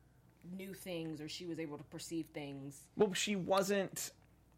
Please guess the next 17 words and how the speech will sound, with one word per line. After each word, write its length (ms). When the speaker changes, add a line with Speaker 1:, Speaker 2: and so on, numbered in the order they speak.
Speaker 2:
she 220
hadn't 340
been 140
a 80
secretary 540
at 60
a 60
law 240
firm, 380
I 100
believe. 520
I 80
believe 260
she 140
was 140
a 40
secretary 720